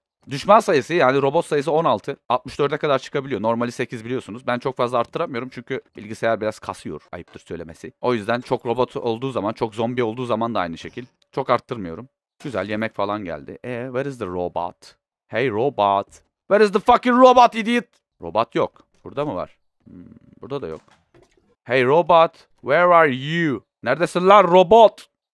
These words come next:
Robotlar yok. Niye bu kadar az robot? Hey, robot bey. Aa, bence burada bir robot bey var. Ne diyorsunuz? Şu tarafta oturuyor da olabilir. Bu tarafta da yok. Aa.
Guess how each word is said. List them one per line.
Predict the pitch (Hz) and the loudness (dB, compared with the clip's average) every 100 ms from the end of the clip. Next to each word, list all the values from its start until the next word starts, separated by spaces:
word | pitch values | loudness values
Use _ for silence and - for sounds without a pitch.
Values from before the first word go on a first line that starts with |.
| - | -16
Robotlar | 87 98 131 170 | -12 -6 -4 -2
yok. | 110 - _ _ - | -4 -8 _ _ -18
Niye | 107 143 | -14 -14
bu | |
kadar | - 110 | -12 -12
az | 90 80 | -12 -14
robot? | 80 95 135 _ _ | -14 -14 -16 _ _
Hey, | - 104 143 170 131 131 139 _ - | -8 -6 -4 -4 -4 -6 -12 _ -14
robot | 92 127 - | -6 -6 -2
bey. | 135 151 _ | -4 -4 _
Aa, | 82 80 80 | -18 -18 -14
bence | 85 85 | -16 -14
burada | 87 90 | -14 -12
bir | 92 | -10
robot | 90 95 - | -8 -10 -10
bey | 135 131 | -8 -8
var. | 82 _ _ _ - | -10 _ _ _ -20
Ne | 117 | -18
diyorsunuz? | 87 117 _ _ | -18 -20 _ _
Şu | - | -18
tarafta | 104 98 110 - - | -14 -10 -10 -12 -14
oturuyor | 92 110 110 | -16 -12 -12
da | 80 | -12
olabilir. | 76 73 139 _ _ _ _ _ _ _ _ _ _ _ _ _ _ _ | -18 -20 -20 _ _ _ _ _ _ _ _ _ _ _ _ _ _ _
Bu | |
tarafta | 76 80 - | -20 -18 -14
da | 107 | -12
yok. | 90 127 _ _ _ | -10 -12 _ _ _
Aa. | - - | -16 -16